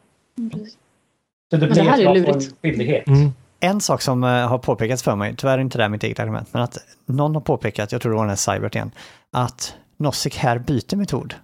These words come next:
Speaker 4: Eh, jag kan upprepa hans argument, men jag är inte säker på att jag nu, eh, plötsligt när jag ska säga det förstår det. Men han säger så här, att han använder den här osynliga handens förklaringstyp, som inte ens har förklarat vad det är, nu kommer jag på,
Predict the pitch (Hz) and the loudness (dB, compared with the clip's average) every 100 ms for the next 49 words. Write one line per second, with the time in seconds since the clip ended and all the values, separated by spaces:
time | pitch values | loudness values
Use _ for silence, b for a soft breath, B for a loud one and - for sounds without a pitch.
0 | _ - - 135 127 - 139 170 175 - | _ -8 -2 0 0 -2 -2 0 -2 -2
1 | 123 98 139 139 131 127 127 165 160 120 | -2 0 0 0 0 0 0 -2 -2 -2
2 | 127 127 - 120 - 113 107 117 113 127 | 0 -2 -2 -2 0 -2 0 -2 0 -2
3 | 139 123 120 117 113 - _ 123 113 110 | -2 0 0 0 -4 -10 _ -6 -4 -4
4 | 101 - - 104 107 120 113 113 120 123 | -6 -4 -4 -2 -4 -4 -4 -2 0 0
5 | 147 110 101 - 131 151 156 123 120 156 | 2 0 0 -2 0 0 2 0 2 2
6 | 151 107 104 B B B B - 143 120 | 2 2 0 B B B B -2 0 0
7 | 123 110 110 113 98 123 - 123 123 104 | 0 2 2 0 0 -2 -4 -2 0 0
8 | - 135 147 - - - 113 107 101 101 | -2 -2 -2 -8 -16 -6 -2 -2 -2 -4
9 | 107 - 101 - 110 113 120 104 110 107 | -4 -2 -4 -2 0 0 0 0 0 2
10 | 113 | 2